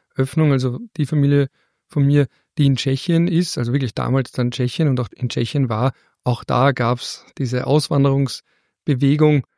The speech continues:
auf individueller Ebene in die U S A und dieser Traum vom verheißungsvollen Land U S A. Und auch jetzt vor kurzem habe ich einen Film gesehen, Amerikanka, das ist ein tschechischer Film,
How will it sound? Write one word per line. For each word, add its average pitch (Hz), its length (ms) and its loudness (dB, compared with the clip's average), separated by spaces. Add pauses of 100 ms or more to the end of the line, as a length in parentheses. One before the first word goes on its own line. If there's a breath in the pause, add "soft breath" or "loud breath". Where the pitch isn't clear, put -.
(460)
auf 110 140 -6
individueller 120 560 2
Ebene 139 400 2
in 156 200 2
die 151 100 2
U 139 100 2
S 135 160 0
A 123 180 -2
und 139 160 0
dieser 127 220 -2
Traum 127 360 0
vom 139 260 -2
verheißungsvollen 117 840 -2
Land 110 340 0 (380 loud breath)
U 131 100 2
S 127 140 0
A. 127 240 -2
Und 127 200 -4
auch 123 160 -4
jetzt 131 300 -2 (320)
vor 131 160 -4
kurzem 147 400 2
habe 131 160 2
ich - 320 -6
einen 127 300 -2 (140)
Film 151 280 2
gesehen, 147 320 2
Amerikanka, 131 680 0
das 143 100 2
ist 131 60 -4
ein 123 100 -2
tschechischer 131 420 -2
Film, 147 280 2